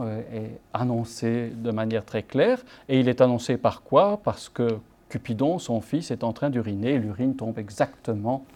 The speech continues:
au lieu du pubis. Et on voit bien que dans ce tableau matrimonial représentant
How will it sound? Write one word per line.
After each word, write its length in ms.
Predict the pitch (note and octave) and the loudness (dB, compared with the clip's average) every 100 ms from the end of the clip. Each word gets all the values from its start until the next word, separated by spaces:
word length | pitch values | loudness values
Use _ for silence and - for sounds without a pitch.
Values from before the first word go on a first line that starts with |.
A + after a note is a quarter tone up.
| - - - | -20 -20 -4
au 140 | - A#2 - _ _ | -2 -2 -4 _ _
lieu 220 | B2+ A2+ A#2+ | -2 0 0
du 100 | G2+ | -4
pubis. 640 | - C3 G2+ G2+ F#3 - - - - | -4 -4 -2 -2 -4 -8 -20 -20 -6
Et 120 | C#3 D#3+ | -4 -2
on 140 | B2 B2 | 2 6
voit 120 | B2 | 6
bien 140 | C#3+ | 6
que 60 | D#3+ | 2
dans 100 | A#2 | 2
ce 120 | C#3 | -2
tableau 520 | A2+ D3+ C3+ C#3 C#3+ | 2 2 4 2 2
matrimonial 1000 | A#2+ G#2 A2+ A#2+ - A2+ A2+ G#2 F#2+ C#3+ | 0 0 0 0 -2 0 0 0 4 4
représentant 760 | D#3+ A2+ B2 A2+ A2 - A#2+ | 4 0 0 -2 -2 0 0